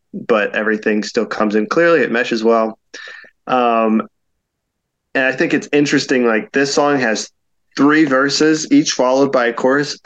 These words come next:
but it doesn't get boring. I don't know how they do that, because it's not like they really change all that much. They just keep going, but the verses are interesting and just the whole song is. So it's like, I keep, I wanna keep listening, you know? Um, yeah,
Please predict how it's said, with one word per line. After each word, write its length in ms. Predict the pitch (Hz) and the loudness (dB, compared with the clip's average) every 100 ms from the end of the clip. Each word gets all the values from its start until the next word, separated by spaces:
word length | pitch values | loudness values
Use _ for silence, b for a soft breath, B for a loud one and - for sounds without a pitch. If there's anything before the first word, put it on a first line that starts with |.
| - - | -8 0
but 140 | 170 | 2
it 140 | 170 | 2
doesn't 340 | 170 175 185 175 | 0 0 0 2
get 200 | 180 175 | 0 2
boring. 380 | 170 165 - - - | 2 4 0 -4 -2
I 40 | |
don't 100 | 151 | 0
know 80 | 151 | 2
how 120 | 156 | 2
they 100 | 147 | 2
do 160 | 143 151 | 4 4
that, 240 | 101 - _ | 2 -2 _
because 220 | 139 151 | 0 2
it's 140 | 156 185 | 2 2
not 140 | 233 | 2
like 160 | 202 185 | 2 2
they 80 | 175 | 4
really 200 | 170 131 | 4 2
change 300 | 160 165 139 | 2 2 2
all 80 | 104 | 2
that 120 | 95 | 0
much. 220 | 113 120 | 0 0
They 120 | 127 | -2
just 260 | 120 147 - | 0 0 2
keep 160 | 180 151 | -2 2
going, 280 | 151 123 | 2 2
but 140 | 113 117 | 0 -2
the 60 | |
verses 420 | 113 - - 311 311 | 0 0 2 2 4
are 100 | 311 | 2
interesting 560 | 285 214 202 202 196 | 2 0 2 2 4
and 80 | 180 | 4
just 120 | 170 | 2
the 80 | 160 | 2
whole 160 | 151 151 | 2 2
song 320 | 123 104 98 | 0 0 0
is. 140 | - - | -2 0
So 180 | 131 | 2
it's 140 | 127 123 | 2 0
like, 220 | 117 113 | 0 0
I 120 | 151 | -2
keep, 280 | 175 127 113 - | -2 -2 -2 -2
I 100 | 143 | 0
wanna 160 | 131 | 0
keep 180 | - 113 | 0 2
listening, 300 | 170 196 - B B B - | 2 0 -4 B B B -2
you 80 | 127 | 2
know? 280 | 127 127 123 B B B - | 2 -2 -8 B B B -2
Um, 540 | 120 117 110 110 104 _ _ _ _ _ _ _ _ _ _ _ _ _ _ _ _ | 0 2 2 0 -4 _ _ _ _ _ _ _ _ _ _ _ _ _ _ _ _
yeah, 220 | 165 151 | -2 -2